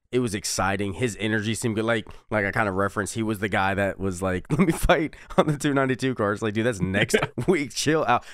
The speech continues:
Speaker 1: He only got hit one time, though, right? Um,
Speaker 2: Yeah.
Speaker 1: so, yeah, he's, he's just exciting. You know, he's just exciting. I think, I think if he can string a couple wins together,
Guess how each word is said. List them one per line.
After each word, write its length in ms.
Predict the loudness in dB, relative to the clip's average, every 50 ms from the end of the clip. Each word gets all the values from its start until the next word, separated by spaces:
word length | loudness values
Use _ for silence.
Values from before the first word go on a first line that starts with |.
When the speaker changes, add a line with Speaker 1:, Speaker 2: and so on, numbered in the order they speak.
| -4
Speaker 1:
He 120 | 0 2 4
only 160 | 4 4 4
got 120 | 4 4
hit 140 | 4 4 2
one 160 | 2 0 0 0
time, 220 | 0 -2 -2 -2
though, 180 | -4 -6 -10 -14 _ _ -2
right? 220 | 0 0 0 -2 -4 _ _ _ -20 _ -2
Um, 520 | 0 2 4 4 4 2 2 2 0 0 0
Speaker 2:
Yeah. 220 | 0 0 0 -2 -4 -6
Speaker 1:
so, 540 | -8 0 4 4 4 6 4 2 2 0 -4 -8 _ _ _ _ _ _ _ _ _ _ _ -4
yeah, 200 | -2 2 2 2 0
he's, 260 | 0 -2 -2 -2 -2
he's 260 | -4 -2 -2 -2 -2 -2
just 200 | -4 -4 -2 -2
exciting. 540 | -2 -2 0 -2 0 -2 -2 -6 -8 -6 -2
You 60 | 0
know, 100 | 2 2
he's 160 | 2 2 0 0
just 140 | -2 -2 -2
exciting. 420 | -4 -4 -2 -2 -2 0 0 0
I 60 | -2
think, 460 | -2 0 0 0 0 0 -2 -6 -12 _ _ _ _ _ _ _
I 60 | -6 0
think 180 | 0 0 0
if 120 | 0 -2 -2
he 60 | -2
can 120 | -2 -2
string 340 | -4 -2 0 0 0 2 2
a 60 | 0
couple 320 | 0 -2 -4 0 0 0 0
wins 240 | 0 -2 -2 -4
together, 560 | -6 -8 -4 -2 -2 0 0 0 -2 -2 -4